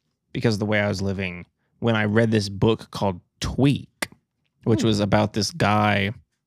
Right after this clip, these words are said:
Speaker 1: who ended up having, like, a meth addiction or something, or a heroin addiction. And he, like, wrote the autobiography. And it was just about, like, the whole experience and everything of addiction, his relationship with his parents. And there were way too many parallels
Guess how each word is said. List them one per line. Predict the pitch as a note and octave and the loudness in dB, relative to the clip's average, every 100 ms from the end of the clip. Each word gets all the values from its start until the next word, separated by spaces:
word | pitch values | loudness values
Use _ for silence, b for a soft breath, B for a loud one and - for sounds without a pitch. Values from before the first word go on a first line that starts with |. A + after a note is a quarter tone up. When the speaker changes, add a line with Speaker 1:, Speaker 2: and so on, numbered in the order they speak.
| _ - | _ 0
Speaker 1:
who | A2 | 2
ended | G#2+ G#2 | 2 2
up | F#2+ | 0
having, | - G2 G2 | 0 0 0
like, | F2+ - | -2 -4
a | F#2 - - - | -6 -6 -8 -10
meth | B2+ G2 G#2 - | -4 0 0 -2
addiction | - - - - _ | -10 -10 -14 -18 _
or | - | -10
something, | - - - - - | -8 -10 -14 -18 -10
or | G2+ | -6
a | |
heroin | - G2+ G2+ | 0 0 0
addiction. | - - - - - _ _ _ | -4 -8 -8 -10 -20 _ _ _
And | A#2+ | 2
he, | A2 | 2
like, | G#2 | 2
wrote | G#2 A2 | 2 0
the | - | 0
autobiography. | E2+ A#2+ G2 F#2+ G2 D3 - - _ _ _ | -2 -2 -4 -6 -6 -8 -16 -20 _ _ _
And | - G#2+ G#2 G2+ G2+ F#2 F#2 - _ _ _ _ - | -4 0 0 0 -2 -6 -10 -14 _ _ _ _ 2
it | |
was | A#2 | 2
just | A2 | 4
about, | G#2 G#2 G2 | 2 2 2
like, | G#2 A2 - _ - | -2 -4 -14 _ 0
the | A2+ | 4
whole | C3 A2+ | 6 4
experience | - - A2 G#2 - | 0 0 0 0 -4
and | |
everything | G2+ F#2+ - F#2+ | -6 -6 -6 -8
of | F#2 F2 | -8 -8
addiction, | G2 F#2+ G2 - G2 G2 | -4 -4 -4 -8 -8 -6
his | G2 F2 | -6 -4
relationship | G2 F#2+ G2 G2 F#2 | -2 -4 -6 -10 -8
with | F#2 | -8
his | - | -6
parents. | G2 G#2+ G#2+ - | -2 -2 -4 -6
And | A2 | 0
there | A#2 B2 | 2 2
were | A2 G#2 | 2 -2
way | G2 F#2+ G2 G#2+ B2 B2 - | -4 -8 -4 2 4 4 0
too | - A2+ | 0 -2
many | G#2+ G2+ F#2+ | -2 -4 -6
parallels | - G2+ F#2 F#2 - - - - | -2 -2 -2 -6 -12 -14 -16 -18